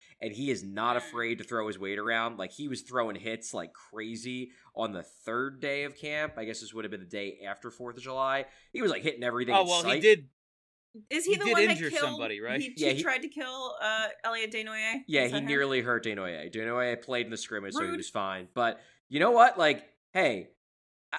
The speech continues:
Speaker 1: I put this in my column. It kinda reminded me of when Scott Laughton concussed Shane Gostisbehere in a development camp scrimmage years ago. And, like, wow, not ideal. Don't wanna see Shane getting concussed.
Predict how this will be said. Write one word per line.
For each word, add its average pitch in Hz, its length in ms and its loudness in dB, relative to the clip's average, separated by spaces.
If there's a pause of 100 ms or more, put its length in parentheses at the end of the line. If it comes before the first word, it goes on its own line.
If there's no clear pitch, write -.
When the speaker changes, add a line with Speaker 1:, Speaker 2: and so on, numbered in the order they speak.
Speaker 1:
I 160 100 4
put 190 200 2
this 190 160 2
in 180 60 0
my 165 180 4
column. 165 420 4
It 147 160 -2
kinda 151 240 2
reminded 151 480 0
me 156 140 0
of 131 100 -4
when 127 440 -2
Scott 123 340 2
Laughton 117 360 -2
concussed 117 640 -6
Shane 120 240 -4
Gostisbehere 123 800 -2
in 127 440 -8
a 131 120 -6
development 127 460 -2
camp 131 160 -6
scrimmage 139 360 -8
years 143 180 -6
ago. 147 280 0
And, 127 160 -4
like, 123 180 -4
wow, 120 300 0 (260)
not 139 200 4
ideal. 147 440 4
Don't 127 240 -2
wanna 139 120 -4
see 147 160 -6
Shane 143 340 -4
getting 135 220 -4
concussed. 131 520 2